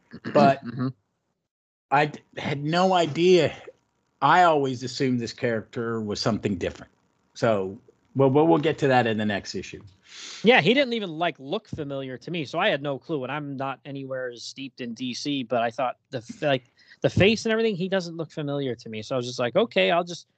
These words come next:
Speaker 2: I'll figure it out as I read on here." And then we switch to, uh, courtroom drama in New York here. And, you know, basically it's, you know, scenes of, uh, people saying what they saw.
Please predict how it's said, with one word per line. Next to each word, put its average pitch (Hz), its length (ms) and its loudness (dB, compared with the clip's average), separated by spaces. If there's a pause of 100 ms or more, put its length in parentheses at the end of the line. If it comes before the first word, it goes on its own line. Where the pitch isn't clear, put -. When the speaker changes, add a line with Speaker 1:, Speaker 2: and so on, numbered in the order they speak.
(120)
Speaker 2:
I'll 135 140 0
figure 170 300 -2
it 175 80 2
out 185 160 4
as 185 100 -6
I 196 80 -4
read 196 260 -8
on 220 180 -6
here." 139 260 -10
And 135 100 -12 (440)
then 139 120 -6
we 143 100 -8
switch 156 320 -10
to, 156 260 -4
uh, 151 160 2
courtroom 151 480 -2
drama 139 420 -6
in 131 240 -6
New 135 120 -4
York 131 320 -4
here. 117 280 -10
And, 110 100 -10 (760)
you 139 100 -4
know, 147 100 2
basically 202 600 2
it's, - 240 -6 (280)
you 170 60 -6
know, 175 100 -2
scenes 185 400 -6
of, 180 260 -2
uh, 170 260 -2 (520)
people 185 400 -2
saying 196 560 -4 (320)
what 156 220 -2
they 185 180 -2
saw. 220 400 -4